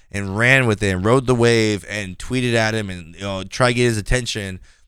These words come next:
And then De-, Doctor Disrespect reached out to him.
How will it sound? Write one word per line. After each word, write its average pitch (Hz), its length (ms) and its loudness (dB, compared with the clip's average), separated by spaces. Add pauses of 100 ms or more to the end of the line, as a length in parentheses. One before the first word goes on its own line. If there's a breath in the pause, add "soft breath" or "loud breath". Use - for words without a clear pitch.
(140)
And 107 140 -10
then 107 140 -8
De-, 120 200 -2
Doctor 117 300 0
Disrespect 117 560 -4
reached 107 260 -4
out 113 200 -2
to 113 120 -4
him. 104 220 -6